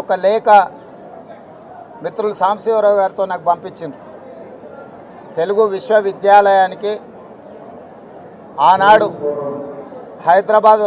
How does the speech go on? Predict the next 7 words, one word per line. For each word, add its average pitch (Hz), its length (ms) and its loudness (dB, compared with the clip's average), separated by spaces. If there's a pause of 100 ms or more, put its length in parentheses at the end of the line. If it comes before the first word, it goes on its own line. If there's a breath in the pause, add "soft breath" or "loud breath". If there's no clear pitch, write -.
రాష్ట్ర 202 300 2 (100)
విముక్తి 208 380 -6 (100)
పోరాటంలో 202 680 2 (1700)
పా-, 202 320 2 (220)
పత్రికా 214 440 -2 (140)
సంపాదకుడుగా 196 840 2 (1900)
ఎనలేని 226 440 0